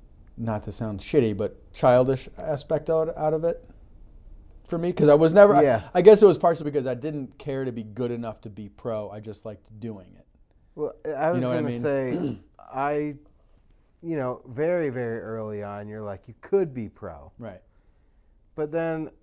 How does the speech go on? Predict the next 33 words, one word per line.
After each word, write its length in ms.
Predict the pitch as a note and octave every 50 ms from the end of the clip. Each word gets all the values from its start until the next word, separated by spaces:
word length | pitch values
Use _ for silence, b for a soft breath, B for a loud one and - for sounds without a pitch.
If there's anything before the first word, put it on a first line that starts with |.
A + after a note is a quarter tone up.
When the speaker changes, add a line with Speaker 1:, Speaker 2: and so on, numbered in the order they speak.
| _ _ _ _ _ _ _ _ _ _ _ _ _ _ _ _ _ - -
Speaker 2:
and 180 | D3+ D#3 D3+
maybe 300 | D3+ D#3 E3 E3+ E3+ -
I 180 | F#2 F#2+ B2 C#3
had 220 | C3 B2+ C#3 C3
a 40 | B2
more 240 | A2+ A2+ A2 A2 G#2
realistic 640 | G2+ G#2 G#2+ G#2+ A2 A2 B2 - - - A2+ - A2+
approach 440 | G2 _ - A#2 A2 G#2+ G#2 - _
to 180 | - A2+ G#2+
it 160 | G2+ - - _
too. 300 | - D#3+ E3+ E3 C#3+ B2
That's 220 | A#2+ A#2 - -
like, 360 | B2 A#2+ A2+ A2 - - _ _ _ _ _ _ _ _ _ _ _ _ _ _ -
well, 80 | A2 G2+
being 260 | G#2 A#2 A2+ G#2+ G2
pro 320 | - - B2+ B2+ C3+ B2
is 140 | G#2+ F#2+ F2+
a 80 | F#2 E2+ E2+ F2+
job. 560 | - - G#2 G#2+ G#2 F#2+ E2+ D2+ C2 A#1 - _ _ -
It's 180 | - G#2+ G#2+
Speaker 1:
Right. 80 | G#2+ G2+
Speaker 2:
not, 380 | C3+ C#3+ D#3 D#3 D#3 C#3+ - _ _ _ _ _ _ _ _ _ _ _ _ _ _ _ _ _ _ _ _
it's 140 | - B2 A#2
Speaker 1:
Right. 100 | D3+ E3+ E3 B2
Speaker 2:
not 40 | G#2+
just 300 | G2 B2 B2+ B2 - -
getting 260 | C#3 B2 A2+ G#2+ G2
paid 260 | - A#2+ B2+ A#2 G#2 G2
to 60 | G2+
ride 240 | G2+ G#2 G#2 G2+ F2+
your 100 | F2 F2
bike. 380 | F2+ C3+ C3+ A2+ A2 G#2+ -
There's, 280 | - B2+ A#2+ G#2+ -